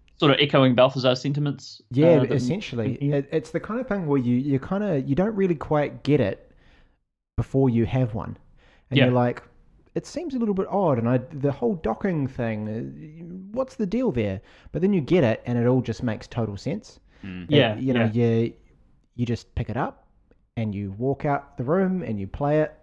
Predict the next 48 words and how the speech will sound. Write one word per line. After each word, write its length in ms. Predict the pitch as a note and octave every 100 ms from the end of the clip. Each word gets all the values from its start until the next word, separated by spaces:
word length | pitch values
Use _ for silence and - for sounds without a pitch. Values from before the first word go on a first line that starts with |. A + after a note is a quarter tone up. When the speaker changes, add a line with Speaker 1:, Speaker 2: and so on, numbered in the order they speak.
| -
Speaker 2:
and 120 | A#2
then 80 | A2
you 100 | A2+
come 240 | - C3+
back 260 | C3 B2+ C3
in, 280 | D3 D3 C#3+
you 100 | A#2
sit 260 | - D#3
down, 260 | - C3 C3
you 60 | A2+
put 220 | - C#3+
it 80 | C3
on 160 | A#2
the 60 | A2+
thing. 440 | - A#2 A#2 A#2 - - _
There's 160 | B2 A#2
no 160 | F3
delay, 680 | F3 C3 A#2+ B2 C3+ C3 C3+ B2+
like, 260 | G#2+ A2+
there's 180 | A#2+ A2+
no 420 | C3 C3 B2+ A#2+ A2
kind 180 | A#2+
of 140 | A2+ -
question 420 | - B2+ - A#2
as 140 | A2
to 100 | -
how 300 | G#2 - A2
it's 200 | A#2 -
used. 520 | A2+ A#2 B2+ B2+ C3 - - -
There's 180 | B2+ A#2
literally, 440 | A3+ - E3 B2+
like, 380 | A2 F#2+ - - - _ _ _ _ _ _
a-, 180 | D3 C3+
a-, 100 | C#3+ -
aside 300 | D3 - G#3 F#3
from 100 | C#3
the 80 |
game 240 | A#2 B2+ C#3
buttons 260 | B2+ A#2 G#2
themselves, 460 | A2 - C3+ G#2
there's, 180 | G#2 A2
like, 120 | A#2 A2 G#2+
one 200 | B2+ C3
other 160 | A#2+
button, 360 | G#2+ A2+ G2+ G#2
and 180 | - G2+
it's 160 | -
the 100 | -